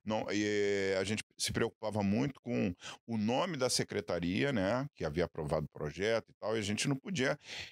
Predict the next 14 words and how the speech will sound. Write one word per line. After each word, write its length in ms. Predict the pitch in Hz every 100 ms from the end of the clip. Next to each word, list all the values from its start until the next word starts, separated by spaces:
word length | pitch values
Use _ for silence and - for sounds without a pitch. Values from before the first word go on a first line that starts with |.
| -
incorrer 500 | 151 180 123 110 127
numa 160 | 143
atividade 500 | 156 156 151 156 151
ilegal, 400 | 175 240 135 120
né? 140 | 92 90
A 60 |
gente 240 | 82 95 120
não 100 | 131
podia 260 | - 131
fazer 440 | 131 110 90 98 90
a, 420 | 85 82 73 - - - - _ _ -
a, 340 | 80 78 62 -
a 40 | 95
apresentação 880 | - 104 90 95 110 - 113 117